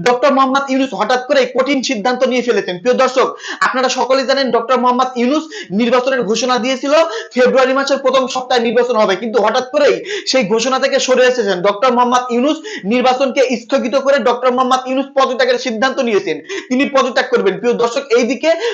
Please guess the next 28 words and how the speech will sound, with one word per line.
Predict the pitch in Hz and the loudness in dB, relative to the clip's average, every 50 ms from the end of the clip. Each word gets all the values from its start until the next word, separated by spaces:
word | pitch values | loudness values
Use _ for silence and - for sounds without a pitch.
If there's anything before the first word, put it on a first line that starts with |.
| - 185 | -2 0
ডক্টর | 196 233 233 233 302 294 | 0 0 2 2 2 4
মোহাম্মদ | 262 262 262 262 277 277 277 - | 4 4 2 2 2 0 0 -2
ইউনূসের | 254 269 269 277 277 | -2 -2 -2 -2 0
অবর্তমানে | 240 214 233 240 220 262 254 254 277 269 277 262 240 214 | 2 2 2 4 4 2 2 2 0 0 2 0 0 -2
সেনাপ্রধান | - 247 247 254 240 247 262 233 277 262 233 190 | -2 -2 0 0 0 0 0 0 0 -2 0 0
জেনারেল | 226 247 240 254 254 269 262 - | 0 0 2 2 0 0 0 2
ওয়াকারুজ্জামান | 220 247 247 247 277 277 262 226 277 269 240 196 | 2 2 2 2 0 0 0 0 0 -2 -2 -4
সারা | - - 220 226 240 247 | -4 -2 0 0 2 0
দেশে | 226 208 277 277 277 277 202 156 - - 214 196 - | 0 0 0 0 0 0 0 0 -2 -6 -10 -6 -4
সামরিক | - - 247 247 247 262 262 269 254 - - | -2 0 0 2 2 2 2 2 0 -2 -2
আইন | 220 220 240 254 247 | 0 0 2 2 0
গঠন | 208 240 226 254 233 233 | 0 0 0 -2 -2 0
করবে। | 220 208 175 185 | 0 0 0 0
দর্শক, | 190 233 226 254 247 - | 0 0 -2 -4 -4 -4
সবকিছু | 240 233 233 - 269 - - 269 | -4 -4 -4 -4 -8 -6 -4 -2
মিলিয়ে | 262 277 277 277 214 170 - - - - - | -2 0 0 2 0 0 0 -2 -6 -6 -2
আজকের | - 214 214 220 - 285 | -2 -2 -2 0 0 0
এই | 285 269 | 2 2
ভিডিওটি | 185 233 233 247 269 233 - | 2 0 0 0 0 -2 -2
খুবই | - - 247 254 277 | -6 -4 0 0 0
গুরুত্বপূর্ণ। | 262 214 269 277 - - 285 277 302 262 269 | 2 0 -2 -2 -2 -2 -2 -2 0 0 2
আজকের | 302 285 262 - - 254 262 | 2 2 2 0 0 0 2
এই | 247 - | 2 2
ভিডিওটি | 208 220 196 254 254 247 | 0 -2 -2 -2 -2 -2
দেখলেই | 196 214 233 240 269 285 | 0 0 0 0 0 0
আপনারা | 285 247 240 247 247 226 | 0 0 0 -2 -2 0
জানতে | 196 233 233 - - | 0 0 -2 0 0
পারবেন | - 254 254 247 294 294 | 0 2 2 2 2 0